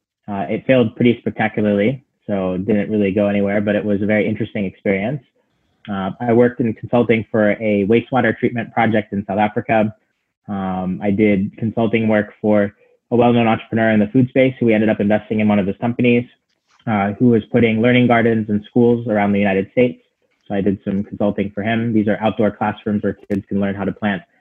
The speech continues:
uh, kind of vegetables, and they learn what a vegetable is, which is really inspiring work that they were doing. Uh,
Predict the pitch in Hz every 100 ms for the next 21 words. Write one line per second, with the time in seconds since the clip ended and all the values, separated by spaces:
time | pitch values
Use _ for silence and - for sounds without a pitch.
0 | _ _ 104 98 95 95 - - 104 98
1 | 120 - 120 117 110 107 101 95 92 90
2 | - _ 110 110 107 104 110 104 104 -
3 | 101 104 110 98 98 - 90 110 104 98
4 | - 101 101 104 95 104 - 92 101 98
5 | 101 113 131 _ _ _ _ _ 98